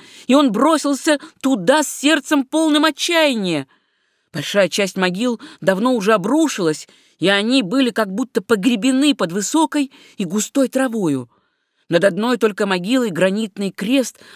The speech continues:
поставленный, может быть, уже несколько столетий посреди этого царства смерти и забвения, остался неповреждённым и осенял прах покоившихся под его тяжестью.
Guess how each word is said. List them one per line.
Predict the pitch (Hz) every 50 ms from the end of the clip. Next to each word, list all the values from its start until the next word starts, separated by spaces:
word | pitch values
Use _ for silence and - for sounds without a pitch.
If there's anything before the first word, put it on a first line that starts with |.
| - -
поставленный, | 190 185 - - - 233 262 269 240 233 220 208 190 190
может | 185 202 233 214 202 185 170
быть, | 160 226 240 214 - - - - - -
уже | - 165 196 214
несколько | 202 233 240 - - 214 180 202 196
столетий | - 196 165 175 247 302 302 226 233
посреди | - - 208 - 190 196 175 170 190
этого | 185 - 185 180 180
царства | - - - 190 185 180 175 - - 147 147
смерти | 139 - - 175 214 254 262 - - - 175 147 - _ _ - - _
и | - 170
забвения, | 143 180 156 131 127 139 160 226 285 285 262 220 175 151 139 - - - - - - _
остался | - 214 202 - 294 294 - - 269
неповреждённым | 262 269 262 - 262 247 277 277 254 233 214 269 269 269 240 196 175 165 156 143 127 - - - - - - - - - _ _
и | 190
осенял | 220 226 - - 254 269 277 262
прах | - - 240 226 220 180 151 -
покоившихся | - 156 143 - 202 226 233 214 180 - - 170 147 - - 165
под | - - 139 143
его | 156 170 196 190
тяжестью. | - - 170 143 120 117 117 113 - - - 104 113 113